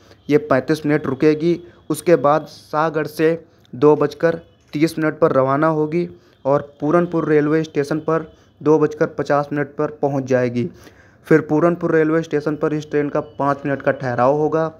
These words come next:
उसके बाद पूरनपुर से यही ट्रेन दो पचपन पर डिपार्ट करेगी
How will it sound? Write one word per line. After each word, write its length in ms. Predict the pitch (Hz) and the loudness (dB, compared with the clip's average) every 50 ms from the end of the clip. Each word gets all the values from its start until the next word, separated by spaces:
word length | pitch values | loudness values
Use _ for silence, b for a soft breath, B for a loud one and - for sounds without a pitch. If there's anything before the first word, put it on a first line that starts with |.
| b b b - | b b b -8
उसके 260 | 147 143 - - 165 147 | -8 -6 0 0 0 4
बाद 280 | 135 156 160 160 - - | 4 2 2 2 -2 -10
पूरनपुर 400 | 147 143 160 165 165 - 156 151 | -4 -2 -2 -2 -2 -2 -6 -6
से 140 | 151 - 160 | -2 -2 -2
यही 280 | 156 147 143 147 156 156 | 0 0 -2 -2 -2 -4
ट्रेन 340 | 156 160 151 147 151 156 151 B B B B B B B B B B 160 | 0 0 0 2 0 -2 -6 B B B B B B B B B B -4
दो 200 | 156 156 160 170 | 2 4 4 4
पचपन 760 | 165 160 156 151 - - - - - - _ _ - 156 165 | 4 2 -2 -4 -4 -18 -20 -20 -20 -20 _ _ -2 -2 0
पर 260 | 139 160 156 156 - - _ _ _ 139 | 2 0 0 0 -2 -10 _ _ _ -2
डिपार्ट 360 | 131 135 131 135 139 156 151 | -2 0 2 2 0 0 0
करेगी 460 | - 160 147 156 156 143 156 175 175 | -2 2 2 2 2 2 0 -2 -2